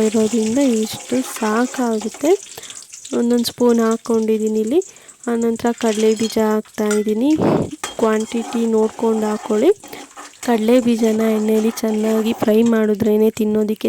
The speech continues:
ಚೆನ್ನಾಗಿರುತ್ತೆ. ಹಾಗಾಗಿ ಇಲ್ಲಿ ಫ್ರೈ ಮಾಡ್ಕೊತಾ ಇದ್ದೀನಿ, ಕಡಲೆ ಬೀಜನ ಮುನ್-, ಮಾಡ್ಕೊತಾ ಇದ್ದೀನಿ. ಚಿತ್ರಾನ್ನ ಮತ್ತು ಪುಳಿಯೋಗರೆಗೆ ಮುಂಚೆನೇ ಫ್ರೈ ಮಾಡಿ ಎತ್-, ಮಡಿಕೊಳ್ತಾ ಇದ್ದೆ. ಆದರೆ ಇದ್ರಲ್ಲಿ ನಾನು ಇಲ್ಲೇ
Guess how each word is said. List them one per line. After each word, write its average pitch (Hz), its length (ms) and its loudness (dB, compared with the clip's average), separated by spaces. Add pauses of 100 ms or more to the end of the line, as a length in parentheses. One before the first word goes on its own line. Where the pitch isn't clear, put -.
(120)
ಚೆನ್ನಾಗಿರುತ್ತೆ. 226 760 -2 (160)
ಹಾಗಾಗಿ 220 500 2 (140)
ಇಲ್ಲಿ 214 260 2 (520)
ಫ್ರೈ 220 140 4 (160)
ಮಾಡ್ಕೊತಾ 220 600 2 (100)
ಇದ್ದೀನಿ, 214 320 0 (140)
ಕಡಲೆ 214 360 0
ಬೀಜನ 220 380 0 (600)
ಮುನ್-, 233 180 4
ಮಾಡ್ಕೊತಾ 220 600 0
ಇದ್ದೀನಿ. 226 300 0 (120)
ಚಿತ್ರಾನ್ನ 233 500 -2 (160)
ಮತ್ತು 226 320 -2 (140)
ಪುಳಿಯೋಗರೆಗೆ 226 680 0 (100)
ಮುಂಚೆನೇ 226 500 -2
ಫ್ರೈ 220 160 0 (140)
ಮಾಡಿ 220 260 0 (120)
ಎತ್-, - 180 -8 (180)
ಮಡಿಕೊಳ್ತಾ 220 640 0 (100)
ಇದ್ದೆ. 214 200 -2 (640)
ಆದರೆ 233 320 2
ಇದ್ರಲ್ಲಿ 220 400 2
ನಾನು 220 200 0 (220)
ಇಲ್ಲೇ 220 280 0